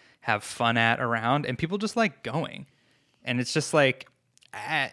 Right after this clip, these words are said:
it's just a blast. And people are, "Oh, wanna go to the Rockies game?" So it's like, yeah, they want them to win, but it's just, like, full of vibes every time you're there,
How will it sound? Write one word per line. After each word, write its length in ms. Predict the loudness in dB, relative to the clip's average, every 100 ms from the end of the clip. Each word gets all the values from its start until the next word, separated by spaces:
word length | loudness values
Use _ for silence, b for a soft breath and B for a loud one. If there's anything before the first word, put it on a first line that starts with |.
| -2
it's 200 | -2 2
just 220 | 2 4
a 60 |
blast. 480 | 0 2 2 0 -4
And 140 | -8 -4
people 180 | 0 4
are, 40 |
"Oh, 180 | 6 6
wanna 180 | 6 4
go 60 |
to 40 | 2
the 80 |
Rockies 380 | 2 0 -2 -4
game?" 340 | 0 0 0 -2 b b b
So 180 | 2 2
it's 140 | 4
like, 260 | 4 2 0 _ _ _ _ _ _
yeah, 380 | -14 -2 2 4
they 100 | 4
want 280 | 2 0 0
them 140 | -4
to 140 | -4
win, 480 | -4 -2 -2 0 -2 -6 _ -12 2
but 260 | 4 4 2
it's 180 | -2 0
just, 220 | -2 2
like, 180 | -2 -2
full 360 | -8 -4 -2
of 120 | -2 -4
vibes 520 | -6 -2 0 -2 -4
every 220 | -2 -2
time 240 | 0 -2 0
you're 120 | -2
there, 380 | 0 2 2